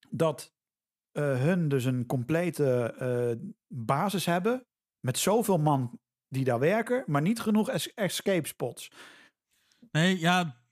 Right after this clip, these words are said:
Speaker 2: d-, er was wat waardoor in één keer niet meer alle escape pods beschikbaar waren.
Speaker 1: Ja, omdat Marvel weer gewoon geen verhaal kan bedenken.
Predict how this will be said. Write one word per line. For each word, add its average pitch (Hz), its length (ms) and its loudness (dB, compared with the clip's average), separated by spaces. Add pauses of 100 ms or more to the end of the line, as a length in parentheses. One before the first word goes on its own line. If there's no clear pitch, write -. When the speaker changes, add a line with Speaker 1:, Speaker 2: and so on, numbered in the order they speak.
(460)
Speaker 2:
d-, 135 160 -10 (760)
er 160 180 0
was 190 280 0
wat 139 300 -2
waardoor 151 420 0
in 147 80 -2
één 156 140 0
keer 156 140 -4
niet 160 220 -4
meer 151 380 0
alle 156 280 -2
escape 151 460 -4
pods 160 260 -8
beschikbaar 139 580 -10
waren. 104 500 -14
Speaker 1:
Ja, 143 280 0
omdat 143 240 -2
Marvel 143 360 2
weer 127 160 0
gewoon 131 280 -2
geen 151 340 -4
verhaal 139 340 -2
kan 139 180 -6
bedenken. 104 500 -10